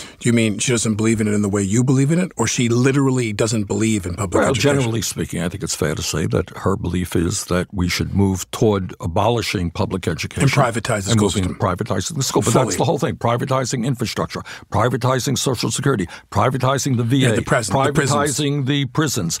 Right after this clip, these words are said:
Speaker 1: Right.
Speaker 2: privatizing the postal service. Every one of these issues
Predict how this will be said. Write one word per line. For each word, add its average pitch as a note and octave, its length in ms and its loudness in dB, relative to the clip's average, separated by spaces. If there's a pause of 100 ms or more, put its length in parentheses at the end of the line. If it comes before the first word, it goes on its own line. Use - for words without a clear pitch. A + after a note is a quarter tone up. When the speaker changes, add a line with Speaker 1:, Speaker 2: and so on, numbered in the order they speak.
(100)
Speaker 1:
Right. G#2 140 -2
Speaker 2:
privatizing C#3 640 0
the C3 80 0
postal C#3 380 0
service. - 420 -4 (640)
Every G3 340 2
one F3+ 280 2
of D3+ 240 -2
these D#3+ 400 0
issues - 560 -2